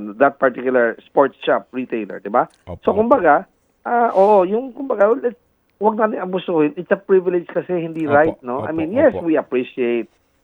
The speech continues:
Speaker 1: the
Speaker 2: Mm.
Speaker 1: senior citizens. Siguro, in their past, they have contributed, paid their taxes, no?
Speaker 2: Mm.
Speaker 1: And contributed to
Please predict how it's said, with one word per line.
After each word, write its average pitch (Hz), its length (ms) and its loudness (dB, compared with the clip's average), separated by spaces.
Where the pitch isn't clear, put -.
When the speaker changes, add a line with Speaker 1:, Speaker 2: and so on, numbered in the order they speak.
Speaker 1:
the 101 80 -4
Speaker 2:
Mm. - 20 -12
Speaker 1:
senior 127 300 -4
citizens. 120 400 -4
Siguro, 127 320 0
in 123 240 -6
their 120 100 2
past, 143 460 2
they 120 100 -4
have 117 220 -6
contributed, 143 640 -4
paid 120 240 0
their 110 160 -2
taxes, 120 480 0
no? 113 240 -8
Speaker 2:
Mm. 82 240 -8
Speaker 1:
And 120 80 -8
contributed 120 560 0
to 117 240 -2